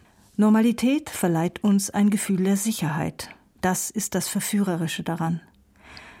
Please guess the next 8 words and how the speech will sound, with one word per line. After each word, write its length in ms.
Doch 340
damit 460
stiehlt 460
man 140
sich 260
aus 140
der 100
Verantwortung. 840